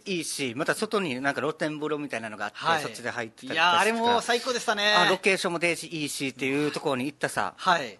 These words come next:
Speaker 1: で、え、その、えー、そっちの中にこのサウナがあってし。
Speaker 2: サウナありましたね。
Speaker 1: で、サウナ入るってからラムちゃん入ったんだけど、俺も入ったんだけど、
Speaker 2: はい。
Speaker 1: なんか俺分からんけどさ、やり方が、入り方が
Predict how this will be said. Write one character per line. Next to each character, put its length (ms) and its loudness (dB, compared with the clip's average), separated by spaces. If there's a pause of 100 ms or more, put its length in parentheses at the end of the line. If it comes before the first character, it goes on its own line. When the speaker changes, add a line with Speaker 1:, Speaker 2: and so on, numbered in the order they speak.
Speaker 1:
で、 200 4 (220)
え、 100 2
そ 140 2
の、 180 2 (680)
え 400 -2
ー、 40 -18
そ 100 -4
っ 20 -6
ち 140 -8
の 80 -2
中 260 2
に 220 -2
こ 140 -6
の 60 -2
サ 140 4
ウ 100 4
ナ 80 2
が 100 -2
あ 20 -4
っ 20 -20
て 160 -14
し。 180 -14 (140)
Speaker 2:
サ 140 -4
ウ 60 0
ナ 100 0
あ 80 0
り 80 -4
ま 80 -8
し 40 -16
た 120 -14
ね。 60 -8
Speaker 1:
で、 60 -2
サ 120 4
ウ 80 0
ナ 100 0
入 180 0
る 60 -8
っ 40 -6
て 100 -18
か 60 -8
ら 40 -10
ラ 60 -4
ム 80 -12
ち 80 -10
ゃ 20 -4
ん 40 -10
入 100 -12
っ 20 -18
た 80 -12
ん 40 -10
だ 40 -12
け 80 -14
ど、 80 -12
俺 140 -2
も 80 0
入 120 2
っ 40 -8
た 120 -4
ん 40 -4
だ 80 -10
け 80 -14
ど、 180 -8
Speaker 2:
は 240 0
い。 160 -8
Speaker 1:
な 120 8
ん 120 4
か 140 2
俺 160 8
分 140 8
か 120 8
ら 80 8
ん 60 4
け 80 0
ど 60 2
さ、 120 -4
や 100 4
り 80 0
方 200 0
が、 180 4 (500)
入 140 4
り 80 -6
方 180 -2
が 200 2